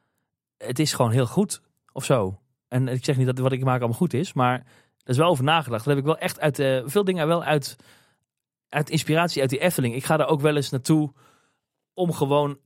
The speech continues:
op te laden, creatief op te laden. Als ik met een project bezig ben en ik kom er even niet uit, dan, dan niet dat ik dan even de,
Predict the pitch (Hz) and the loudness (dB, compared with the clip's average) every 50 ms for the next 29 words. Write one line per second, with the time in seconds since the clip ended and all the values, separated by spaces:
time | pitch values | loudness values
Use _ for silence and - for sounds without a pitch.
0 | _ _ _ _ _ _ _ _ - 226 233 226 - - 147 127 117 113 107 107 | _ _ _ _ _ _ _ _ 2 2 2 2 2 0 0 2 2 0 0 -2
1 | 107 107 101 113 - 170 160 156 147 - 262 254 - 156 143 127 - 107 98 90 | -2 -4 -6 -4 0 0 2 2 0 -2 -2 -4 -4 -4 -8 -6 -4 -4 -4 -4
2 | 92 90 107 131 131 135 143 139 139 - - 147 151 170 170 160 165 165 170 147 | -4 -4 -6 -6 -6 -6 -6 -6 -6 -4 -2 -2 0 0 0 0 -2 -2 -2 -2
3 | 147 135 127 151 151 160 151 147 135 - - 151 147 127 135 - - 123 127 107 | -6 -4 -2 -2 -2 -2 -4 -8 -10 -8 -8 -8 -8 -10 -10 -10 -8 -8 -8 -6
4 | 143 165 165 165 147 143 139 135 - - 127 135 135 131 135 151 160 165 151 127 | -6 -8 -6 -4 -4 -4 -4 -6 -10 -8 -4 -4 -2 -2 -2 -4 -2 -2 -2 0
5 | 127 123 127 127 120 117 - 127 123 123 123 - 120 120 | -2 -2 -4 -4 -6 -6 -6 -8 -8 -8 -10 -12 -16 -18